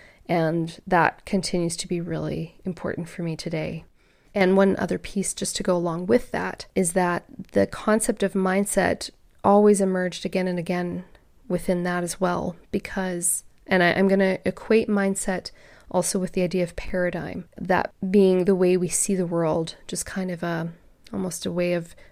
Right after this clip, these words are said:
revealing more of the world to ourselves, that the paradigm or the perception or mindset of a parent, it can be switched with information. So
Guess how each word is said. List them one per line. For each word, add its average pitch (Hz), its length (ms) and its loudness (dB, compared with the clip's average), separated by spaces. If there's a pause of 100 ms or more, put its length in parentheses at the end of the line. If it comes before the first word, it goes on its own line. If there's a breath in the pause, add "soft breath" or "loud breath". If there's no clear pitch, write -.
(120)
revealing 190 680 2
more 175 180 -2
of 170 100 -6
the 170 100 -4
world 170 340 -2
to - 140 -12
ourselves, 170 600 -8 (300)
that 175 460 0
the 180 340 0
paradigm 220 680 4
or 175 100 -2
the 170 320 -2
perception - 560 -4
or 175 60 -2
mindset 185 1000 -2 (300)
of 170 160 -4
a 175 60 -6
parent, 185 480 -8 (540 soft breath)
it - 180 0
can 226 320 0
be 233 160 -4
switched - 920 -4 (160)
with 208 360 4
information. 175 840 -4 (540 soft breath)
So - 220 -8